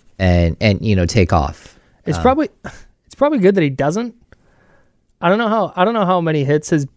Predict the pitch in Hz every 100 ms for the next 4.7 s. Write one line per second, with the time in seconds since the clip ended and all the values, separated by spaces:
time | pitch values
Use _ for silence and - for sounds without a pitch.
0 | _ 131 135 151 175 208 226 _ _ 135
1 | - - 185 190 196 _ 165 - _ _
2 | - 147 143 135 _ _ 175 156 156 170
3 | - 220 190 175 208 233 269 233 175 185
4 | 180 143 123 135 143 139 139